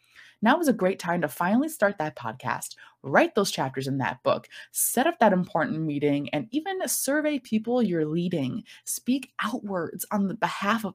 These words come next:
others in order to inspire others. We are being guided and inspired to speak to big groups of people right now. It's really important that we do this because, uh, again, we're reevaluating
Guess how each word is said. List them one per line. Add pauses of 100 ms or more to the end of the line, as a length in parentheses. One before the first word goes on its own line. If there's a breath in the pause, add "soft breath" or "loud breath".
others
in
order
to
inspire
others. (320 loud breath)
We (220)
are (260)
being
guided
and
inspired
to
speak
to
big
groups
of
people
right
now. (240 loud breath)
It's
really
important
that
we
do
this
because, (460)
uh,
again, (420 loud breath)
we're
reevaluating